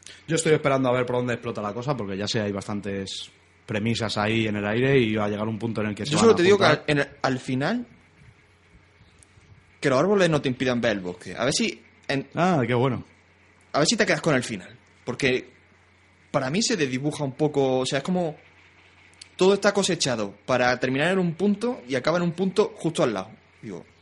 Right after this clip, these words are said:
Speaker 2: ¿y esto?
Speaker 1: Anda, anda.
Speaker 2: Y yo te venía de, o sea, ya que lo decimos, he leído Ready Player One.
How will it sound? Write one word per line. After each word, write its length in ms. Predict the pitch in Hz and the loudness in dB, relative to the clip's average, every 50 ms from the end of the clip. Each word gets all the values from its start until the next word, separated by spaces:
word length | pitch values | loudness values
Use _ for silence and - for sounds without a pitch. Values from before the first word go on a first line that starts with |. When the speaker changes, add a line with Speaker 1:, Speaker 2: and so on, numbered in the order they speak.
| _ _ - - - _ _ _ _ _ _ _ _ _ _ _ _ | _ _ -20 -20 -20 _ _ _ _ _ _ _ _ _ _ _ _
Speaker 2:
¿y 40 | 123 | -14
esto? 220 | - - 320 370 - - - - - - - - - - - - | -12 -10 -12 -12 -14 -18 -20 -18 -16 -16 -14 -14 -14 -14 -14 -8
Speaker 1:
Anda, 180 | - 151 147 127 | -4 -4 -2 -2
anda. 240 | 143 139 110 95 - - - - _ - - - _ | -2 -2 -4 -6 -8 -14 -20 -20 _ -20 -20 -6 _
Speaker 2:
Y 560 | 170 165 156 151 147 147 143 147 143 135 - - - | 4 4 6 6 6 6 4 4 0 -2 -6 -12 -4
yo 100 | 143 165 | 0 2
te 60 | 180 | 2
venía 240 | 185 208 208 214 208 | 4 4 4 4 4
de, 640 | 190 180 175 165 160 156 151 147 147 139 123 - - - | 4 4 4 4 4 4 4 2 2 -2 -4 -6 -16 -10
o 40 | |
sea, 260 | - - 135 123 117 120 | -4 -2 0 0 0 0
ya 160 | 127 139 143 | 0 0 0
que 80 | - 170 | 2 2
lo 80 | 165 | 2
decimos, 380 | 156 143 135 - 160 185 214 - - - _ - - _ _ _ _ _ _ _ _ - | 2 2 2 0 -4 -4 -4 -6 -10 -18 _ -20 -20 _ _ _ _ _ _ _ _ -4
he 100 | - 147 | 0 2
leído 280 | 151 160 151 139 135 127 | 2 4 4 4 4 2
Ready 240 | 120 131 135 143 160 | 4 2 2 2 2
Player 260 | 156 165 156 151 139 | 0 0 2 2 2
One. 260 | 127 127 135 165 220 | 2 2 0 -2 -4